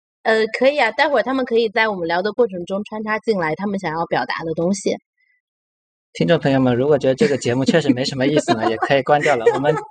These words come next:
Speaker 2: 有一期叫《Remote》的节目还是不错的，你可以听那一期啊。
Speaker 1: <laughs> 哎，我们好，那，那我们，
Speaker 2: 好，好，
Speaker 1: 呃，
Speaker 2: 我们回到正题，
Speaker 1: 开始，开始，
Speaker 2: 回到正题了。
Speaker 1: 开始不开来讲，嗯。
Speaker 2: 啊。
Speaker 1: 我们今天，呃，主要想，想聊一下，就是因为智能音箱我们自己其实也设置过跟，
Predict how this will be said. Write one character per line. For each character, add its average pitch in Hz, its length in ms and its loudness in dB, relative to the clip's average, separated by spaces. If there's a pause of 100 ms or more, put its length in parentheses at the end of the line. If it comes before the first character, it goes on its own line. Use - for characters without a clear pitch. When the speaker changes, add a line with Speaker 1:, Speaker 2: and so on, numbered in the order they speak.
(300)
Speaker 2:
有 151 160 4
一 165 60 0
期 180 120 -2
叫 175 160 4
《Remote》 180 400 0
的 120 300 -2
节 135 180 0
目 147 160 2
还 127 140 0
是 143 80 -4
不 139 120 -2
错 180 240 2
的， 107 140 -6
你 107 100 -10
可 127 80 0
以 127 60 4
听 139 160 0
那 139 180 2
一 110 40 0
期 240 240 -2
啊。 262 100 4 (360)
Speaker 1:
<laughs> - 360 -10
哎， 196 100 4
我 196 80 0
们 202 160 -6
好， 208 360 0
那， 226 160 -2
那 247 160 2
我 220 40 0
们， 156 140 0
Speaker 2:
好， 143 80 -2
好， - 0 -
Speaker 1:
呃， 135 60 2
Speaker 2:
我 131 60 0
们 127 80 0
回 - 140 -2
到 170 120 4
正 185 160 -2
题， 220 100 0
Speaker 1:
开 - 0 -
始， - 0 -
开 - 80 -2
始， - 0 -
Speaker 2:
回 - 20 2
到 - 120 4
正 - 140 -2
题 214 40 -2
了。 185 60 0
Speaker 1:
开 175 80 0
始 170 80 -6
不 175 220 -6
开 - 20 0
来 214 80 -2
讲， - 0 -
嗯。 - 20 -
Speaker 2:
啊。 120 140 -6 (540)
Speaker 1:
我 214 80 4
们 196 120 2
今 294 160 2
天， 370 100 2 (380)
呃， 185 220 2 (580)
主 185 160 0
要 269 300 2
想， 175 280 -2
想 277 220 2
聊 156 160 0
一 202 60 2
下， 269 200 2
就 269 120 -2
是 262 160 -2
因 294 100 0
为 294 120 2
智 320 160 -4
能 254 120 2
音 247 140 2
箱 277 140 2
我 240 60 0
们 180 120 -2
自 254 100 -4
己 208 200 -2
其 240 140 0
实 226 100 0
也 233 120 4
设 262 220 0
置 262 160 -4
过 208 160 2
跟， 233 280 2